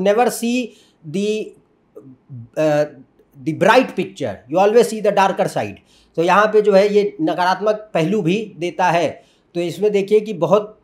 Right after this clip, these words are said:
जो है इसमें फ़र्क है, धरती आसमान का फ़र्क है, अच्छे सूर्य और ख़राब सूर्य में, दोनों एक ही भाव में। छठे भाव में सूर्य अच्छा है तो कितने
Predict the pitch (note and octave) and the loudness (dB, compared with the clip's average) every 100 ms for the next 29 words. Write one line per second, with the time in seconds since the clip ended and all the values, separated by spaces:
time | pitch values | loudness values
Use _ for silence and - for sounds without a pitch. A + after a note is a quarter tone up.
0 | _ _ _ _ _ C3+ C#3+ E3+ G3+ G3+ | _ _ _ _ _ -10 -2 2 2 0
1 | G3 G3 G3 E3 - - A#3+ C4 C#3 G2+ | -4 -4 -2 -4 -8 2 4 4 -2 -12
2 | G#2+ E3+ - A3+ G#3+ A3 A3 A3+ G#3+ G#3 | 0 0 0 0 -2 0 -4 -2 -4 -4
3 | G#3 G3+ A3 F#3 F3+ G#3 G#3+ G#3+ - G#3 | 0 0 2 -2 -2 0 2 0 -6 -2
4 | G#3+ A3 G#3+ G3 G3+ G#3 F#3 F#3+ G3+ B3+ | 0 0 2 2 2 0 -4 -2 -2 -2
5 | F3+ G3 G#3+ G#3+ G3+ G#3+ C3 A2+ F#2 - | 0 0 2 0 -2 -4 -4 -6 -12 -20
6 | _ _ _ - E3+ G#3 F#3+ G3 F#3 A3+ | _ _ _ -2 2 4 6 4 2 -4
7 | A#3+ _ _ - F3 F3+ E3 - G3 G#3 | -8 _ _ -6 -4 -2 -2 0 0 0
8 | - G3+ F#3+ G#3 G#3+ | -4 -4 -2 -2 -2